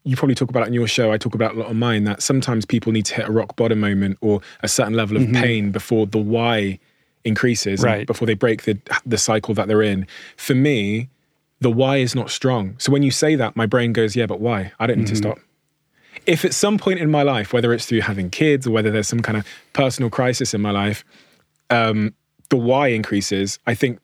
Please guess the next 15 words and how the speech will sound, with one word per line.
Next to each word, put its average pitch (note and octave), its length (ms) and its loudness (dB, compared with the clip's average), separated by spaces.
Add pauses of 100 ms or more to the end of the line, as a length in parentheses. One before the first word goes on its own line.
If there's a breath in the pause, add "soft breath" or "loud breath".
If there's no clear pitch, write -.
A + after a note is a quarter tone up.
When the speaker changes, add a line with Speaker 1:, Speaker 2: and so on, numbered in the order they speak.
Speaker 1:
I B2+ 80 0
might A#2 220 2
be A2 80 0
disciplined G#2+ 420 -2
with F#2+ 120 0
that. G2+ 200 -2 (260 loud breath)
But, D3 120 4
uh, D#3 80 2 (180)
where D#3 220 4
I E3 100 2
sit - 260 -2
today, B2 360 2
I A2+ 100 2
go, G#2+ 460 2 (920 soft breath)
I'm, A#2 560 0